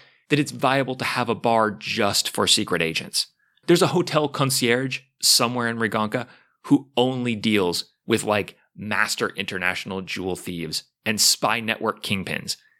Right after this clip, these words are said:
That is the Cloak and Dagger world of No Dan's Land. And that takes us to the deeper secret of Shadaloo on this page. Down in the depths of Shadaloo, there are a lot of things we're not gonna talk much about.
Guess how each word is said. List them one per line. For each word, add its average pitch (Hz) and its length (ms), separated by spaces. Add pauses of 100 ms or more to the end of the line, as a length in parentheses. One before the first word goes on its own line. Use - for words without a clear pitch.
(100)
That 147 360
is 135 120
the 123 80
Cloak 131 260
and 123 100
Dagger 104 280
world 87 380 (120)
of 107 140
No 117 240
Dan's 82 320
Land. - 320 (680)
And 131 160
that 185 180
takes - 260
us - 380 (460)
to 135 100
the 120 100
deeper 139 520
secret 95 320
of 85 80
Shadaloo 95 360
on 87 100
this 85 120
page. - 400 (180)
Down 220 280
in 202 120
the 147 100
depths - 520 (120)
of 98 100
Shadaloo, 87 440
there 165 100
are 185 40
a 185 40
lot 180 160
of 143 80
things 123 260
we're 110 60
not 98 140
gonna 95 140
talk 90 240
much 92 200
about. 85 260